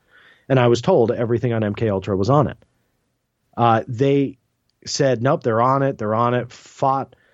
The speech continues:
I finally had to create, like, a ninety-five page fax, literally, a fax of ninety-five pages that broke down the entire directory contents of all four C Ds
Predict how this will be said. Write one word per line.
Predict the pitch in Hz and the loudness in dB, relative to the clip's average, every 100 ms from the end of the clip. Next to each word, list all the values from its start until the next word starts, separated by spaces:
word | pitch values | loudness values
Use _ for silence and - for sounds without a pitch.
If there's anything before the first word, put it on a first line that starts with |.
| - _ - | -20 _ -4
I | 131 190 | -2 0
finally | 214 208 190 | 0 0 0
had | 143 131 | 0 -2
to | |
create, | 127 - 135 123 117 113 _ | -6 -4 0 2 0 -4 _
like, | 131 120 | -2 -2
a | 120 | 0
ninety-five | 113 117 127 156 156 151 - 123 113 113 113 - | -2 -2 -2 0 0 -2 -2 0 2 2 0 -4
page | - 117 110 107 92 - | -6 -2 0 0 -2 -12
fax, | - - 113 92 - - - - _ _ - | -8 -2 0 0 -6 -12 -16 -16 _ _ -2
literally, | 143 143 104 71 65 - _ _ _ _ _ _ _ | 0 2 -2 -6 -10 -18 _ _ _ _ _ _ _
a | 123 | -4
fax | 120 - 151 147 170 - - | -4 0 2 2 -2 -8 -14
of | 120 110 | -10 -6
ninety-five | 120 139 165 - 143 135 - | 0 2 0 0 0 0 -2
pages | 135 127 110 92 | -2 0 0 -4
that | 107 - | -6 -2
broke | 123 165 - | 0 0 0
down | 127 95 82 82 - _ _ _ _ _ 127 | -2 -2 -4 -8 -12 _ _ _ _ _ 0
the | 131 | 2
entire | 127 - - 151 170 185 | 2 -2 -2 2 2 2
directory | 147 143 143 - 135 113 | 2 2 0 0 2 0
contents | - - 143 139 110 87 90 - | -2 -2 -2 -2 -4 -6 -8 -4
of | - 117 | -4 -2
all | 127 123 147 | 0 2 0
four | - 160 151 | 0 0 0
C | - 147 | -2 0
Ds | 139 104 92 123 | 0 0 -2 -6